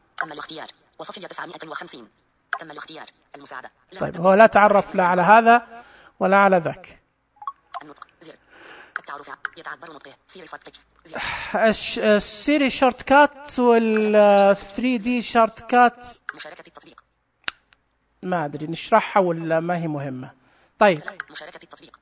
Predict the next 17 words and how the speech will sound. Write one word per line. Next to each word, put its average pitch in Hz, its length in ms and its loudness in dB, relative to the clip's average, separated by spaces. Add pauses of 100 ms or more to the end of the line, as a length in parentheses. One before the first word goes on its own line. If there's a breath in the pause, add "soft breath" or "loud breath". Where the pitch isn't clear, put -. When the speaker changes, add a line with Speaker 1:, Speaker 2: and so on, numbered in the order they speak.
(480)
Speaker 2:
على، 240 120 2
على 202 280 2
هواكم، 185 460 2
علموني 165 400 -6
إذا 143 140 -8
تبغون 185 500 -4
نشرحها، 156 480 -12
إذا 165 140 -4
ما 185 120 -2
تبغون 180 460 -4 (360)
إحنا 180 180 -10
شرحناها 165 540 -4
أمس 170 240 -10
بما 160 240 -4
فيه 151 160 -8
الكفاية. 139 500 -12 (640 soft breath)
آه، 185 880 2